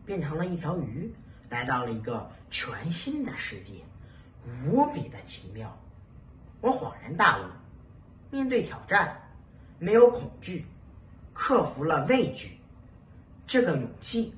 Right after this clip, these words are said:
就是了不起。在挫折面前，我选择了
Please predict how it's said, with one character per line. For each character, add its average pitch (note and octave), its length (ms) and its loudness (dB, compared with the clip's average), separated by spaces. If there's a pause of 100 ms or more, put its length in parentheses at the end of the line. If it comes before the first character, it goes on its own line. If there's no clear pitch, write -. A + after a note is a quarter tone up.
(440)
就 G#3+ 400 8
是 - 200 -4
了 - 180 -12 (100)
不 D3+ 100 -6
起。 - 280 -8 (920)
在 E3 140 2
挫 A3 260 8
折 E3 140 4
面 C3+ 240 0
前， - 180 -14 (520)
我 E3+ 100 -2
选 A#2 260 0
择 A2+ 160 -2
了 A2+ 320 0